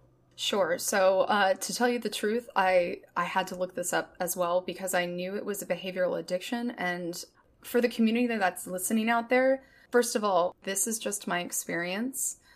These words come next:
And I encourage you, if you think that you have any signs, if you think that this may be in your head, if you, if you even have a whim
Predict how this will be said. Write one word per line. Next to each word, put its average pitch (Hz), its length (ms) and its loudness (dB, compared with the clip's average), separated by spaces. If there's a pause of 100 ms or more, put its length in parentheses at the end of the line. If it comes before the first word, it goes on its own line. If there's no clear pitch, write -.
(160)
And 185 240 -2 (120)
I 190 100 0
encourage 196 580 -4
you, 180 200 -6 (180)
if 226 300 -2
you 220 100 0
think 220 540 -6
that 170 280 -2
you 180 100 -10
have 175 800 -6 (760)
any 202 240 -2
signs, 190 540 2
if - 180 -6
you 196 80 -6
think 202 280 -6
that 208 180 -2
this 190 220 -2
may 180 240 -2
be 196 180 -4
in 190 60 -6
your 180 120 -2
head, 185 260 -2
if 202 140 -4
you, 208 320 -6
if - 200 -10
you 196 120 -8
even 208 240 -4
have 196 200 -2
a 180 100 2
whim 190 600 -8